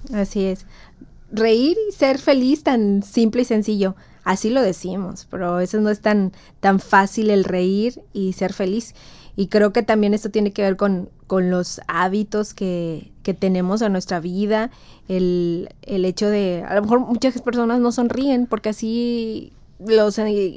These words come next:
enseñaron o, o nos fuimos acostumbrando a no sonreír, a no reír por los pequeños detalles,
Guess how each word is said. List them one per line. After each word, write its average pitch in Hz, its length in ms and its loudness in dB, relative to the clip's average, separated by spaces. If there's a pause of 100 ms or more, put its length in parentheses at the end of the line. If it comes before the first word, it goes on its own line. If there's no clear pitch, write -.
(160)
enseñaron 226 640 2
o, 208 180 0
o 214 100 0
nos 208 200 0
fuimos 226 280 2
acostumbrando 214 920 2
a 196 100 -2
no 196 180 0
sonreír, 196 680 -2
a 180 100 -6
no 196 140 0
reír 196 520 0
por 175 140 -6
los 180 140 -4
pequeños 190 500 -6 (380)
detalles, 190 720 0